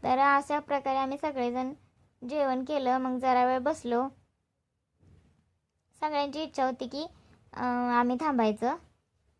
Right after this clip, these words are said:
अं, त्याचंच, अं, चालू होतं. आणि जिजूला पण वाटत होतं थांबावं, पण त्यांना काम होतं त्यामुळे ते, ते काय थांबणार नव्हते.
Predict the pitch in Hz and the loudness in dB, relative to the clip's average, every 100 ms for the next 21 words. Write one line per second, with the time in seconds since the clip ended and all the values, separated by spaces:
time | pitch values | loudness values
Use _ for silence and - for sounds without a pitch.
0 | _ _ _ _ - 240 247 240 247 285 | _ _ _ _ -14 -8 -6 -6 -6 -6
1 | 277 294 277 269 269 294 262 240 220 240 | -2 2 2 2 2 0 2 -2 -2 -4
2 | 254 262 247 247 269 254 294 294 302 320 | -2 -2 -2 -4 -4 -2 0 0 2 0
3 | 311 254 269 269 285 - - _ 302 269 | 0 -4 -4 -4 -6 -16 -20 _ -4 2
4 | 240 240 247 262 262 277 254 254 254 254 | 4 2 2 -2 0 0 2 0 0 -2
5 | 247 - - _ - - 262 277 262 247 | -6 -14 -20 _ -8 0 0 0 -6 -4
6 | 254 254 254 254 311 - - - - 277 | -2 -2 -2 0 -2 -6 -20 -20 -6 -4
7 | 269 294 330 370 294 233 233 254 214 202 | 0 0 2 0 2 0 0 -2 -4 -8